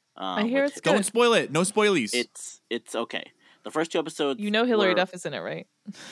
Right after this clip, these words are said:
Speaker 2: That's
Speaker 3: yeah,
Speaker 2: why
Speaker 3: she's
Speaker 2: I'm
Speaker 3: hot.
Speaker 2: obsessed. Becau-, yeah, exactly. Um, the first two episodes don't do a great job, but the final, the third episode does a really good job of ca-, capturing the, uh, the How I Met Your Mother spirit.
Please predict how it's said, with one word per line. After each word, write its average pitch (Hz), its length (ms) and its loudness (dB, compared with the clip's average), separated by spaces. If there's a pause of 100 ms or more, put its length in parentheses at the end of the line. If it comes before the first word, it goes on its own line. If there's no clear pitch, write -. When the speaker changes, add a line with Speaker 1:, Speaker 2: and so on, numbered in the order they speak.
Speaker 2:
That's 113 220 0
Speaker 3:
yeah, 87 160 -2
Speaker 2:
why 104 140 0
Speaker 3:
she's - 120 -4
Speaker 2:
I'm 104 60 -6
Speaker 3:
hot. 87 140 -4
Speaker 2:
obsessed. - 380 -12 (460)
Becau-, 113 200 -10
yeah, - 160 -10
exactly. 90 520 -8 (520)
Um, 107 400 -2
the 98 80 -8
first 160 220 -4
two 175 60 0
episodes 143 680 -4 (100)
don't 104 240 -8
do 107 140 -4
a 104 60 -4
great 95 300 -8
job, 87 380 -6 (280)
but 95 180 -6 (100)
the 92 720 -10
final, 104 320 -8
the 95 140 -8
third 107 260 -6
episode 92 560 -8
does 90 180 -14
a 85 40 -14
really 90 180 -10
good 85 140 -14
job 90 180 -10
of 82 100 -20
ca-, - 220 -12 (180)
capturing 90 680 -12
the, 82 320 -12
uh, - 160 -16 (1040)
the 98 60 -16
How 123 160 -4
I 113 60 -4
Met 101 140 -8
Your 95 100 -12
Mother 90 180 -10
spirit. - 480 -20